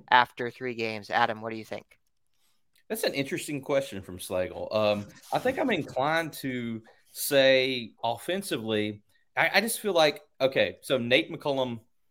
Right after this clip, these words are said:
Speaker 2: is now, has been inserted into the offense, is full go, and, you know, obviously went frickin' berserk, uh, with the fifteen catches, a hundred sixty-five yards. Um,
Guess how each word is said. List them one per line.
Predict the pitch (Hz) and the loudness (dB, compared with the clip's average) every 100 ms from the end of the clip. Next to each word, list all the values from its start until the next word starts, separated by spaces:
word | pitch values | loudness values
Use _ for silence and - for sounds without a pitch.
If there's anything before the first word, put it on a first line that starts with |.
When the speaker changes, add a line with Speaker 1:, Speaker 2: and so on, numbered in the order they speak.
| _ _ - | _ _ -16
Speaker 2:
is | 92 | -6
now, | 110 117 120 117 - _ _ _ _ | 0 2 2 0 -4 _ _ _ _
has | 135 117 | 2 2
been | 120 90 | 0 -4
inserted | 98 - 175 170 | -6 -2 -2 -2
into | 151 143 131 | -6 -6 -2
the | 117 | 2
offense, | 104 104 107 101 90 - _ - | 2 0 -4 -6 -10 -18 _ -12
is | 101 95 | -8 -8
full | - 143 180 | -6 0 2
go, | 147 120 113 110 107 - _ _ _ | 4 4 4 2 -2 -10 _ _ _
and, | 117 113 110 110 107 104 104 - | -2 0 2 0 -4 -8 -12 -12
you | 110 | -6
know, | 107 | -6
obviously | - 123 135 135 123 | -2 -2 -2 -6 -4
went | 113 110 | -4 -6
frickin' | - 127 120 117 104 | -6 -4 -4 -4 -4
berserk, | 107 92 90 107 107 90 - - - | -4 -4 -2 0 0 -4 -10 -20 -6
uh, | 104 98 | -2 0
with | 98 101 | -2 -4
the | |
fifteen | 110 117 101 110 101 | -4 -4 -2 -4 -2
catches, | 101 98 101 92 | -2 -2 -4 -6
a | |
hundred | 92 98 90 | -4 -6 -6
sixty-five | - - 95 90 85 | -10 -12 -8 -4 -4
yards. | 85 87 87 - - - _ | -2 -4 -6 -14 -20 -20 _
Um, | 104 101 98 95 92 | -4 -2 -2 -4 -10